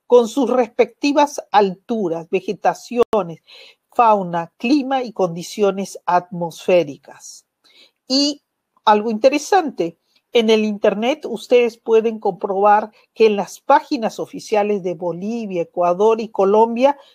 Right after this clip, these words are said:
solo anuncian tener cinco pisos climáticos. Ahora veamos las fortalezas culturales que tenemos. El Perú es una de las seis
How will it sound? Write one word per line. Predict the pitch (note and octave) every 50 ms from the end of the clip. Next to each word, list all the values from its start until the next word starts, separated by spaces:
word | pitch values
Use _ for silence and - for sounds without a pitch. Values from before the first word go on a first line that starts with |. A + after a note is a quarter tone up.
| _ _
solo | - - - C#4 C4 C4 B3 A#3+
anuncian | G#3+ G#3 G#3 G#3 A3 A#3 A3 G#3+ - A#3 G3+ F#3+ F3
tener | - F3+ F3 D#3+ F#3 F#3+ G3 - _ _ _ _ _
cinco | _ - - - C#4 C4 A#3+ A#3+ A#3 - G#3+ G#3+ -
pisos | - - F3 E3 - - F#3+ F3+ - -
climáticos. | _ - F#3 D#3 D3+ D3 C#3+ B2 - - - - _ _ - - - - - - - - _ _ _ _ _ _ _ _ _ _ _ _ _ _ _ _ _ _ _ _ _
Ahora | - A#3+ C#4 F4 D4+
veamos | D#4 F4 C#4+ C4+ B3+ A#3+ A#3+ B3 A#3+ A#3+ - - - _ _ _ -
las | - G#3 G3+ -
fortalezas | - - A3 G#3 G3+ - A3 G#3+ A3 A3+ A3 - A#3 A3
culturales | - - - E3 - G#3 G3+ G3 G3 G3 G3+ G#3 G#3
que | - A#3+
tenemos. | - - B3 C4+ E4 F4 A#3+ F3+ D#3+ D#3+ - - - _ _ _ _ _ _ _ _ _
El | - A#3 A3+ A3
Perú | - C#4 D4 D#4+ E4+ G4 G#4 G#4 A#4+ C5+
es | B3 C#4 C#4 - -
una | E4 D4+ D#4 D4 C4+
de | A3 G#3+ G3 F3+
las | F3 E3+ D#3 E3
seis | - - - - - - C#4+ D4 D4 C4+ C4 C4 C4 - - -